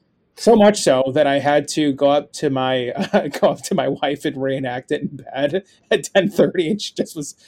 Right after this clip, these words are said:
very <laughs> annoyed and wanted me to shut the fuck up. And I was like, "Oh my God, it's, it's the worst sports injury I've ever seen. Oh my God." And I'm doing it on the bed, and the dog's all pissed off and freaked out, like, "What the fuck are you doing?" But that, I just was so blown away by it.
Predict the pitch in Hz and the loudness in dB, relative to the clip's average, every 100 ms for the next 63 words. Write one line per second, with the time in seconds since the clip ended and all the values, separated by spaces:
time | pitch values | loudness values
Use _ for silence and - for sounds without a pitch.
0 | _ - - 254 208 208 165 202 165 156 | _ -4 2 4 4 4 4 2 0 0
1 | 165 147 196 160 - 175 143 143 - 143 | -2 -4 -4 -4 -2 0 2 0 0 -4
2 | - 135 - 143 139 151 143 - - 285 | -2 -4 -2 -4 -2 -6 -10 -16 2 6
3 | 269 247 254 233 214 135 165 147 240 - | 8 6 6 4 4 2 0 0 2 2
4 | - 233 294 - 277 240 277 226 262 247 | 2 6 6 6 6 6 6 8 8 8
5 | 269 254 214 269 247 269 277 254 208 185 | 8 6 6 6 8 8 8 6 6 4
6 | 180 180 - 185 185 175 160 143 151 147 | 2 -4 4 6 8 6 4 2 2 2
7 | 156 147 143 135 139 135 139 135 - 156 | 2 -2 2 2 2 2 2 2 -4 -4
8 | - 127 135 139 131 - 139 131 139 135 | 0 0 0 -4 -12 -4 -4 -2 -4 -4
9 | 139 143 156 - 143 143 135 127 131 131 | -6 -8 -8 -4 -4 -2 -4 -4 -6 -8
10 | 127 _ _ _ - 175 214 180 196 170 | -12 _ _ _ -8 0 0 4 4 6
11 | 190 - 151 - - 175 143 156 139 143 | 4 2 -4 -2 4 4 4 0 0 4
12 | 190 220 180 135 131 131 - | 6 6 4 2 2 0 -2